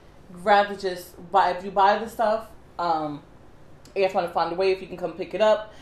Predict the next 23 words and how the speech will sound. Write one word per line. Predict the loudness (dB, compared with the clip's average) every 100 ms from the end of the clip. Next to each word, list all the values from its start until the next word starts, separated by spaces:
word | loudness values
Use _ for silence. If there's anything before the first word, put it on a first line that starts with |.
| -10
if | -8 -6
it's | 0
hard | 0 0
for |
you | -6
to | -6
try | -2 -2
to | 2
drop | 4 4 2
it | -8
somewhere, | -8 -4 -2 -2
you | -4
can | -8
come | -10 -10
pick | -8 -8 -6
it | -2
up. | -2 -2
He'll | -4 -6
pick | -6 -8
it | -4
up | -6 -6
for | -10
you. | -10